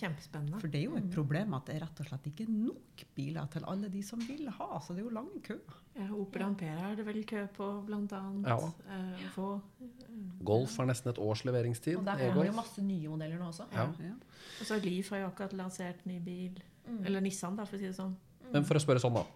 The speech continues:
Speaker 4: Dere følger med på utviklingen av elbiler.
Speaker 1: Ja.
Speaker 4: Dere er ikke så fryktelig interessert i, eh, biler med forbrenningsmotor og hva som skjer der?
Speaker 1: Absolutt
Speaker 2: Nei,
Speaker 1: ikke.
Speaker 2: det er
Speaker 4: Nei.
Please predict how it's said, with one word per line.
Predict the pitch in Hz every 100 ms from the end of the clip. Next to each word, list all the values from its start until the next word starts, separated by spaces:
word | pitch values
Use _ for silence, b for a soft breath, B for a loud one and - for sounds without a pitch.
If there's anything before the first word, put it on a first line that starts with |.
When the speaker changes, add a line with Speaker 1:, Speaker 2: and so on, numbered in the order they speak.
| - - B B
Speaker 4:
Dere | 131 127
følger | - 107
med | 98
på | 98 104
utviklingen | - - 104 110 113 -
av | 98
elbiler. | 101 82 90 120 117 -
Speaker 1:
Ja. | 165 160 -
Speaker 4:
Dere | - 107
er |
ikke | -
så | 135
fryktelig | 117 - 85
interessert | 98 90 80 -
i, | 95 95
eh, | - - 110 101 107 120 - -
biler | 131 104 92
med | 85
forbrenningsmotor | 104 95 82 - 95 104
og | 101
hva | 87
som | 92
skjer | 98
der? | 98 117 113 - -
Speaker 1:
Absolutt | 196 - 175 -
Speaker 2:
Nei, | 170
Speaker 1:
ikke. | -
Speaker 2:
det | 143
er | 135 - -
Speaker 4:
Nei. | 117